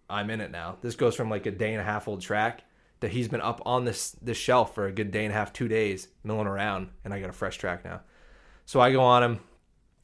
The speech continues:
and he starts going up high, gets up into the green growth, thick stuff. Follow him for probably another two miles up there, and then I made a rookie mistake, uh, then. So I, I was on that track. It was a nice track. It wasn't a four finger, but, you know, a good three and a half, like,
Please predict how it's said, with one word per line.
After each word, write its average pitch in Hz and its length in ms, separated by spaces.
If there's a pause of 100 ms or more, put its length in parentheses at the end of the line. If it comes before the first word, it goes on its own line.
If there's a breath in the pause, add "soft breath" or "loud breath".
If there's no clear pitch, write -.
(140)
and 123 120
he 117 60
starts 127 240
going 120 240
up 110 100
high, 107 300
gets 104 240
up - 140
into 107 100
the 101 60
green 104 220
growth, 101 240
thick 98 220
stuff. 98 320 (920 soft breath)
Follow 113 200
him 113 100
for - 60
probably 113 180
another 107 240
two - 160
miles 110 400
up 95 100
there, 104 420 (180 loud breath)
and 104 140
then 104 280
I 101 100
made 110 160
a 104 60
rookie 110 280
mistake, 101 600 (480)
uh, 85 320 (240)
then. 98 300
So 101 160
I, 104 160 (100)
I 113 80
was 120 220 (560 soft breath)
on 139 180
that 139 160
track. 120 300
It - 20
was 110 100
a 107 40
nice 127 240
track. 101 300
It - 60
wasn't 131 200
a 127 40
four 131 260
finger, 127 340
but, 107 200
you 113 60
know, 107 140
a 101 40
good 107 200
three 127 160
and 113 100
a - 20
half, 98 320
like, 98 280